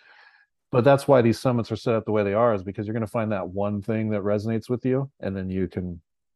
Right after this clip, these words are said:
capture that content by upgrading and all that. Um, I think if this concept is interesting to people, they should check out your talk. Uh, you just go to forward thinking chiro dot com and you can register. Like I said, it's for free.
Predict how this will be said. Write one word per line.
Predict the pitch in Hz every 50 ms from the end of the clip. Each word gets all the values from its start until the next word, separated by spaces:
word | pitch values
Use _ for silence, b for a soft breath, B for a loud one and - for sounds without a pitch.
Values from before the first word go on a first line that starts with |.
| _ _ _ -
capture | - - 110 87 - - - 113 95
that | 95 90 82 -
content | - 104 98 95 90 - 98 92 90
by | 92 90 87 87 110
upgrading | - - - 95 92 90 90
and | 90 92
all | 90 87 90
that. | 90 92 101 - _ _ B B B B B B B B B _ _ - 110
Um, | 107 101 98 95 92 87 87 82 87 - _ _ _ _ _ _ _ _ _ _ _ _ _ _ -
I | 107 107 117 123
think | 123 - 135 127 117 104
if | 123 110 - -
this | - 107 101 104 127 139 143 139 - - -
concept | - - - 123 117 117 104 - - 117 107 - -
is | 104 101 95 - - -
interesting | 131 135 156 - 160 127 - - 117 104 98
to | 95
people, | 90 - - 101 90 - 95 95 110 127 135 - _ _ -
they | 101 92 104 107 107
should | 107 - - 123 110
check | - - - 107 101 -
out | 107 101 101
your | 107 110
talk. | - - - 127 101 104 - - - _ _ _ _ _ _ _ _ _ _ _ _ _ _ _ - -
Uh, | 90 92 92
you | 95 104 104
just | 107 113 113
go | - 113 104
to | 101
forward | - - 117 104 104 101 -
thinking | - 104 95 - 98
chiro | 92 - 113 104 104 98 98
dot | 98 92 90 -
com | - 107 104 101 95
and | 92
you | 92 95
can | - 98
register. | 90 90 87 87 85 87 - - 101 101
Like | 98 95 92 95
I |
said, | 98 - - 98
it's | 90 95
for | - - 92
free. | - - 113 113 107 95 98 104